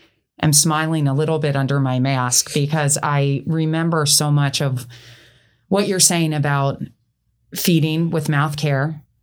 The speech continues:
and breast milk on the Q-tip that we would feed to Claire and to Mary after they were born. And Paul and I were so scared, but it was the nurses who helped to guide us through that and to help us feel confident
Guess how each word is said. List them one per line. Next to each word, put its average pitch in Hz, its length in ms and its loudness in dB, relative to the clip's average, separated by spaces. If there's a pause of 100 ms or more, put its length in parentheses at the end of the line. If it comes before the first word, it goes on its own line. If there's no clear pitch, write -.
(100)
and 147 200 2
breast 143 240 0
milk 147 280 0
on 143 320 2
the 139 120 0
Q-tip 143 480 -2
that 139 200 -2
we 143 120 0
would 139 200 -2
feed 139 280 -2
to 143 140 -2
Claire 135 640 -2
and 143 160 0
to - 100 -2
Mary 135 500 -2
after 143 300 -2
they 139 140 0
were 135 160 0
born. 135 420 0
And 147 220 0
Paul 185 280 -2
and 147 120 0
I 135 140 0
were 143 180 -2
so 175 300 0
scared, 123 600 -2 (420)
but 190 120 2
it 196 80 0
was 185 200 -2
the 185 120 -2
nurses 170 500 0
who 156 120 0
helped 151 320 -2
to 151 100 0
guide 139 340 0
us - 260 2
through 139 280 0
that 190 360 -2
and 151 220 0
to 147 160 -2
help 151 300 -2
us 151 280 -2
feel 151 220 -2
confident 165 800 -2